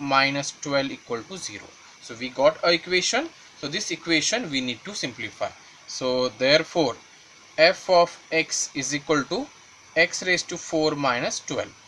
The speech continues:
So this is the equation to solve and, and get a approximate value for this above expression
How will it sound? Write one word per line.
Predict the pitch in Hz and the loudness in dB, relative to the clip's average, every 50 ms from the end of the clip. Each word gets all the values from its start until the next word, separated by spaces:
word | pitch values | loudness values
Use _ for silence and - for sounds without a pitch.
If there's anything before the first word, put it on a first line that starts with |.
| - - - | -20 -20 -16
So | - 147 | -10 -8
this | 143 160 156 - | -6 -4 -4 -2
is | 165 156 147 143 | -2 -2 -2 0
the | 151 143 | -2 -2
equation | 143 135 - - 175 185 180 - - 220 240 262 240 | -2 -4 -4 -2 0 0 2 2 2 0 0 0 -2
to | - 165 139 | -6 -8 -8
solve | - - - 139 139 180 277 311 - - - - - - - - - - - - - - - - - - - - - - - - - - - - - 135 | -6 -2 2 4 4 4 2 0 -6 -14 -20 -20 -20 -20 -20 -20 -20 -20 -20 -20 -20 -20 -20 -20 -20 -20 -20 -20 -20 -20 -20 -20 -20 -20 -20 -16 -6 -2
and, | 135 139 139 139 139 135 - - - - - - | 0 0 0 -2 -4 -8 -14 -20 -20 -20 -14 -6
and | - 135 135 135 127 120 - | -4 -4 -2 -4 -4 -2 2
get | 143 165 170 - - 151 | 2 2 2 2 4 8
a | 151 147 151 151 - | 10 12 12 10 8
approximate | 139 - - 151 - - - 147 147 175 254 - - - - - - - | 4 2 2 2 2 0 -2 -2 0 0 0 0 -4 -10 -14 -18 -20 -14
value | 123 123 135 127 123 120 151 - | -2 2 4 4 4 4 0 -4
for | - - 131 123 | -4 -2 -2 -2
this | 110 131 202 226 - - - - - - - | 0 -2 -4 -4 -4 -6 -8 -10 -10 -8 -8
above | 131 117 110 127 165 | -6 0 2 2 2
expression | 151 - - - 123 110 - - 110 | 2 0 -6 -8 -8 -6 -6 -8 -8